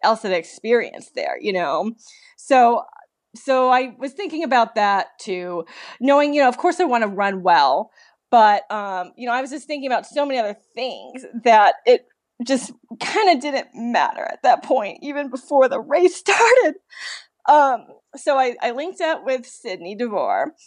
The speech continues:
She's also McCurdy trained. She's, like, super fast, like, two thirty-one marathon or something like that. And she's been injured, like, <sighs> most of the last half of the year.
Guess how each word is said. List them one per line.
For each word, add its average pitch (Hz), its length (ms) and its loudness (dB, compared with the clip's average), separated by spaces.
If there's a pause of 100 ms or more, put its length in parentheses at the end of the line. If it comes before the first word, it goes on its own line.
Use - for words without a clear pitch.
(140)
She's 233 380 -8
also 233 220 2
McCurdy 214 340 -6
trained. 190 420 -6
She's, 233 200 -8
like, 214 140 2
super 247 600 2
fast, 175 480 2
like, 208 180 -12 (440)
two 285 160 -6
thirty-one 226 440 -4
marathon 175 380 -4
or 180 80 -2
something 190 240 -8
like 180 180 -6
that. 180 180 2
And 196 80 -6
she's 240 140 -8
been 233 180 0
injured, 226 380 0
like, 196 240 2 (180)
<sighs> - 160 -20
most 247 300 0
of 240 80 -6
the 214 80 0
last 202 340 2
half 196 200 0
of - 60 -16
the 175 60 -8
year. 180 500 -2